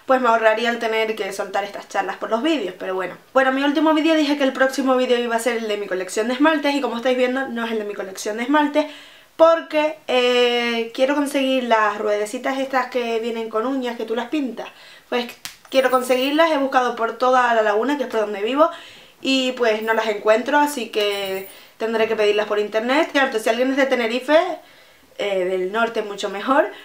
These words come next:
pues si las ha comprado por alguna tienda local, pues que me diga en los comentarios si la habéis comprado en algún chino en especial y eso, porque yo no la encontré. Y bueno, hasta que no consiga esas ruedecitas, pues no puedo hacer el vídeo, así que desde que las tenga,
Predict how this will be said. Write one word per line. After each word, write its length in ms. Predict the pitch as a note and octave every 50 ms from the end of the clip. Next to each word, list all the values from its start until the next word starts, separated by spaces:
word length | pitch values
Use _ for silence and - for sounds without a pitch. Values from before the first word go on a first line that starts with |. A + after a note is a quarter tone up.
| - - _ _
pues 420 | - C#4 C4+ C4 C4 B3+ B3+ B3+
si 680 | C4 B3 A#3 A3+ A3 G#3+ G#3+ G#3+ G#3 G#3 G#3 G3+ G3+ G3+
las 200 | G3+ G#3 G#3 G#3+
ha 80 | A3+ A3+
comprado 500 | A3+ A3 A3+ A3+ A3+ A3+ A3+ A3 A3 A3
por 100 | A3+ A3
alguna 320 | A3 G#3+ G#3+ G#3+ A3 G#3+
tienda 320 | G#3 A3 G#3+ G#3 G#3 G3 F#3+
local, 360 | F#3 F#3 F3+ G3 G#3 A3+ C4
pues 140 | - B3 -
que 100 | B3 G#3+
me 180 | G3+ G3 F3+
diga 360 | F#3 F#3+ F#3 F3+ F3 D#3 - - - -
en 80 | A3
los 120 | G#3+ G#3 G#3
comentarios 600 | - G3+ G#3 G#3 G#3 G#3 G#3+ A#3+ C4+ D4 E4 D#4+ - - - - - -
si 80 | - B3+
la 140 | A3+ G3+ G3
habéis 160 | G3 G#3 G#3
comprado 300 | G#3 G#3 G3 G#3 G3 G3
en 40 | G3
algún 240 | F#3 F#3+ F#3+ F#3+
chino 240 | F#3+ - G#3+ G#3 F#3+
en 80 | F#3 F#3
especial 500 | F3 - F#3+ F#3 - A3 G#3 G3+ G3+ F#3+
y 60 | F#3+
eso, 300 | F#3+ A#3 A#3 - D#4+ E4+ - - - - - _
porque 560 | - A3+ A3 G#3+ G#3+ - G#3+ G#3+ G#3 G3+ G#3 G#3+
yo 180 | B3 D4 E4 F4
no 140 | C#4+ B3+
la 100 | A3+ G#3+
encontré. 340 | G#3 G#3 - E3+ - - - - - _ _ -
Y 60 | C4+
bueno, 240 | C4+ B3+ A#3+ A#3+ A#3+
hasta 180 | A#3+ A#3+ B3
que 140 | A3+ A#3 A3+
no 140 | A3+ A#3 A#3
consiga 380 | B3 B3 A#3+ A#3+ B3 A#3 A#3
esas 180 | A3+ - A#3 A3+
ruedecitas, 640 | A3+ A3+ A3 A#3+ A#3+ - D4 D4 D4 E4 E4+ F4+ F4+ F4+
pues 320 | - C#4 C#4 C#4+ D4+ D4+ D4
no 180 | C#4 C4+ B3
puedo 140 | A3+ A3 A3
hacer 220 | A3 G#3 - G#3+ G3
el 100 | G3 G3+
vídeo, 260 | G#3+ A#3 C4 D4 E4
así 200 | D#4+ - A3 G#3
que 140 | - G3+ F#3+
desde 220 | G3 F#3+ G3 F#3
que 80 | - F#3+
las 120 | F#3 -
tenga, 400 | - A3+ A#3 B3 C4 D4+ D#4 D#4+